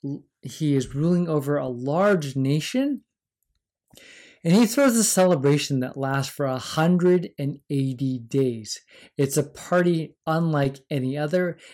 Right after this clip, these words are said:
It's extravagant. It's made to show off his power. And after this one hundred and eighty day banquet, he has another one, a short one that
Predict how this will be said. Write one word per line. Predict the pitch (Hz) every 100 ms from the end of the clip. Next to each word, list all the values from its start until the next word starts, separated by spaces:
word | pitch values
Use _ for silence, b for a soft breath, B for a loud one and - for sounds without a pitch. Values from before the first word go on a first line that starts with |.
| _
It's | 123 -
extravagant. | - - - - 180 196 180 175 180 -
It's | 143 -
made | 135 139 165 131
to | 120
show | - 143 165
off | 131 120
his | 123 110 -
power. | - 202 214 220 220 b b b b b b b b b b -
And | 208 220
after | 214 240 240 233
this | 170 - 170
one | 190
hundred | 165 185 196 175
and | 160
eighty | 165 143 147
day | 135 127
banquet, | 120 170 208 - 208 208
he | - 190 185
has | 135 - 185 180
another | - 175 170 165 190 196 156
one, | 123 123 123
a |
short | - 202 185
one | 139 143 147
that | - 143